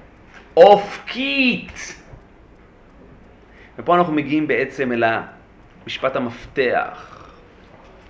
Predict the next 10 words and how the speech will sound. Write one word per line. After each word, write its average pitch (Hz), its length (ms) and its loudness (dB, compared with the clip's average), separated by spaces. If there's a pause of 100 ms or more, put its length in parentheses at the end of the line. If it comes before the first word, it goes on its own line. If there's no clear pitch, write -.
(220)
להבין 117 440 -2
את 139 120 -8
עומק 131 280 -4
הדברים. 104 460 -6 (3000)
אם 139 100 -2
אנחנו 202 300 4
מבינים, 165 560 4
אם 131 140 0
אנחנו 156 260 0
מניחים 156 960 -2